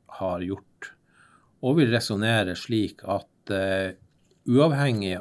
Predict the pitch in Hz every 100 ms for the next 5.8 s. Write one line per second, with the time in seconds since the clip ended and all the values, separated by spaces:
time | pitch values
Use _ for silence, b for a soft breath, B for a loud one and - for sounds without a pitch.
0 | 113 104 101 92 - b b b b -
1 | 123 - 113 101 95 92 113 113 104 95
2 | 92 120 110 87 92 95 101 - 107 98
3 | 92 92 - _ _ _ _ - 95 117
4 | 135 139 131 98 98 98 92 - 101 120
5 | 117 101 123 - 110 110 104 90